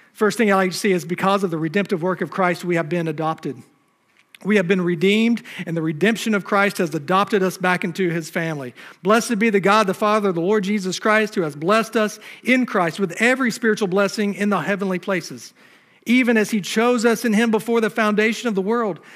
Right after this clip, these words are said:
that we should be holy and blameless before him. In love, he predestined us for adoption to himself as sons through Jesus Christ, according to the purpose of his will, to the praise of his glorious grace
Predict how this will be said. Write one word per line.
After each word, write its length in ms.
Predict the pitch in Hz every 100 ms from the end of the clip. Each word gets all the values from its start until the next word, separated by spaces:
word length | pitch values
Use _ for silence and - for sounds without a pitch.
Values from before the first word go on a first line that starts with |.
| -
that 200 | 185 190
we 200 | 196 254
should 180 | 240 233
be 120 | 202
holy 420 | 143 214 240 247
and 140 | 202 208
blameless 400 | 208 226 220 196
before 340 | 190 202 180
him. 160 | 156 143
In 180 | 226 262
love, 480 | 233 240 240 147 - - -
he 140 | - 240
predestined 680 | 226 220 202 226 226 247
us 360 | 180 208 208 -
for 260 | - 202 208
adoption 580 | 185 190 196 196 202
to 140 | 180 190
himself 600 | 175 160 - 170 156 - - - -
as 160 | 185
sons 680 | - - 180 120 107 - - _ _ _
through 540 | - 220 240 151 110
Jesus 480 | 135 160 214 165 156
Christ, 340 | - 202 135 175
according 460 | - 233 247 254
to 100 | 220
the 100 | 170
purpose 460 | - 220 220 226 -
of 180 | 190 175
his 160 | 156
will, 400 | 147 147 135 110 _ _ _ _
to 100 | 196
the 100 | 156
praise 380 | - 196 208 196
of 60 | 170
his 120 | 139
glorious 380 | 165 185 185 170
grace 520 | 165 156 135 - -